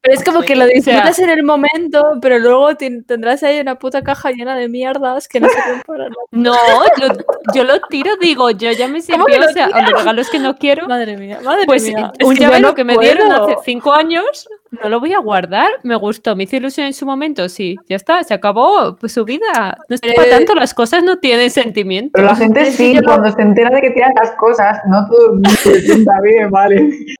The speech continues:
Speaker 3: Pues a mí me dicen, "Esta cosa me regalaste hace siete
Speaker 4: Ya,
Speaker 3: años, la tira
Speaker 4: ya,
Speaker 3: yo".
Speaker 4: a
Speaker 3: Pues, "Ah, muy
Speaker 4: mí,
Speaker 3: bien, ¿qué haces?".
Speaker 4: a mí también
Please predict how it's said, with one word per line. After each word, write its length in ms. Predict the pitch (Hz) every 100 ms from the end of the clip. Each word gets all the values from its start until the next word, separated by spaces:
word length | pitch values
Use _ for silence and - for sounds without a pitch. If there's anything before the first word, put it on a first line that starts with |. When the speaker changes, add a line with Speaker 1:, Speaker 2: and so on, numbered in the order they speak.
| _ _ _ _
Speaker 3:
Pues 240 | - 247 277
a 100 | 262
mí 120 | 269
me 180 | 294 285
dicen, 380 | 294 285 240
"Esta 260 | 254 269 311
cosa 260 | 302 330 294
me 120 | 269
regalaste 380 | 254 254 285 262
hace 200 | 247 254
siete 300 | - 269 285
Speaker 4:
Ya, 240 | 320 190
Speaker 3:
años, 160 | 196 254
la 120 | 214
tira 180 | 214 214
Speaker 4:
ya, 140 | 180
Speaker 3:
yo". 60 | 185
Speaker 4:
a 40 |
Speaker 3:
Pues, 140 | 196 220
"Ah, 100 | 233
muy 140 | 214
Speaker 4:
mí, 20 |
Speaker 3:
bien, 220 | 220 262 233
¿qué 100 | 220
haces?". 320 | 190 - 190
Speaker 4:
a 100 | 196
mí 140 | 208
también 260 | 220 240